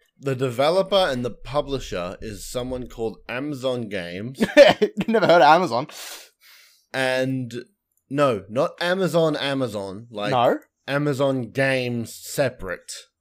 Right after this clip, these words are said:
Speaker 1: I believe. And it, on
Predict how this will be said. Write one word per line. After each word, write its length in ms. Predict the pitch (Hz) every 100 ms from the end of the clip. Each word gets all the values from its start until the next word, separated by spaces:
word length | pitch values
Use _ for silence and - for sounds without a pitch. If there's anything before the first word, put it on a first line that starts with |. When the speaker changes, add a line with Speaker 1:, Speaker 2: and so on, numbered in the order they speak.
| _
Speaker 1:
I 140 | 104
believe. 640 | 92 98 87 82 92 - - _ _ _ _ _ _ _ _ _ -
And 600 | 120 120 120 120 117 113 - _ _ _ _ _ _ _ _ _ _ _ _ _ -
it, 220 | 127 131 _ _
on 380 | 147 180 196 175